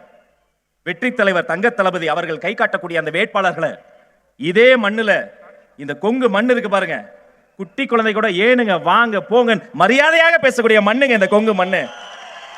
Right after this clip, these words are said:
வர்றபடியெல்லாம் நெஞ்சம் நிறைந்தது, அவ்வளோ களைப்பு. பேசணும்னு ஆசைப்பட்டு பொதுச் செயலாளர்கிட்ட நானே என் தம்பி லயலாமணி கேட்டோம். ஒரு நாள் திருநெல்வேலியில பேச அனுப்புறாரு, ஒரு நாள் திருச்சிக்கு அனுப்புறாரு, ஒரு நாள் மதுரைக்கு அனுப்புறாரு, மதியானம் கிளம்பி கோயம்புத்தூருக்கு வந்துட்டாரு.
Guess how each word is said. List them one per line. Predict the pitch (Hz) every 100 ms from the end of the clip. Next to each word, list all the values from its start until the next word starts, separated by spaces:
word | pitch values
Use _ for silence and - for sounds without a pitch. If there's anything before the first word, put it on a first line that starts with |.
| - - - - - - - - - - - - - -
வர்றபடியெல்லாம் | 180 233 233 247 247
நெஞ்சம் | 254 214 208 226
நிறைந்தது, | 190 196 185 147
அவ்வளோ | 165 226 294 285
களைப்பு. | 240 247 240 247 - - - - _ _ _ _
பேசணும்னு | 185 240 247 247 269
ஆசைப்பட்டு | 233 226 233 214 233
பொதுச் | 208 233 233
செயலாளர்கிட்ட | 196 196
நானே | 170 185 220
என் | 220
தம்பி | 180 196
லயலாமணி | 190 185 202 185
கேட்டோம். | 175 175 143 - - - -
ஒரு | 165 226
நாள் | 240 254
திருநெல்வேலியில | 220 262 233 208
பேச | 196 208 196
அனுப்புறாரு, | 175 165 123 -
ஒரு | 180 226
நாள் | 240
திருச்சிக்கு | - 226 233
அனுப்புறாரு, | 208 175 147 - -
ஒரு | 202 240
நாள் | 269
மதுரைக்கு | 220 254 226
அனுப்புறாரு, | 202 185 143 - -
மதியானம் | 170 240 302 302
கிளம்பி | 226 233 285
கோயம்புத்தூருக்கு | 277 320 262 233 226
வந்துட்டாரு. | 202 160